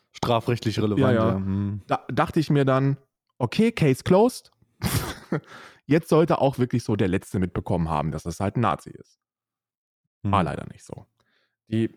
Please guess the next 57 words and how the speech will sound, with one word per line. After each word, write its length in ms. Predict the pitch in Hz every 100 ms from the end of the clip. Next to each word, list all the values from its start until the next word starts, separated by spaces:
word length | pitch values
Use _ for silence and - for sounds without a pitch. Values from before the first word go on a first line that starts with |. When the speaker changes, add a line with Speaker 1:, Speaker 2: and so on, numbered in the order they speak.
| _ -
Speaker 1:
Hä? 220 | 113 127
Speaker 2:
war 140 | 135
leider 220 | 147 165
nicht 200 | 170 170
so. 520 | - 175 180 190 - -
Da 80 | 117
gibt's 300 | 135 - -
Leute, 360 | 139 156 165 151
die 140 | 131
sind, 440 | 131 135 131 - _ -
die 220 | 123 123
sind 440 | 120 127 123 -
dann 140 | 120 113
immer 240 | 120 123
noch, 420 | 120 139 - - _ _
ich 160 | - 127
hab 120 | 147
dann 120 | 135 123
noch 100 | 113
ein 120 | 113
bisschen 300 | 113 180 170
weiteren 380 | 160 214 190 175
Druck 180 | 156 160
gemacht 340 | 147 143 -
und 60 | 113
hab 80 | 113
dann 120 | 92
auch 80 | 95
mit 160 | 98
Raffaela 500 | 92 101 104 147 127
gesprochen, 640 | - 127 - 123 120 120
also 120 | 95 101
mit 160 | 95
der 80 | 98
militanten 420 | 101 98 110 90
Veganerin. 560 | 87 92 131 120 123 123
Und 160 | 101
dann 180 | 113 117
wurde 200 | 110 113
der 160 | 107 101
dann 260 | 98 98 - - - - _
irgendwann 600 | - 170 165 123 110 113
von 200 | 113 120
dem 120 | 98 101
Server 320 | 101 90 90
runtergenommen. 640 | 95 104 85 71 57 -
Also 180 | - 95
der 180 | 95 95
wurde 120 | 107
dann 280 | 101 95 90
von 220 | - 95
dem 120 | 90
Server 260 | 92 92 87
runtergenommen. 600 | 117 160 135 131 131 135
Der 120 | 107
Serverbetreiber 840 | - 127 123 110 101 - 113 107 98
selbst 520 | 101 135 175 -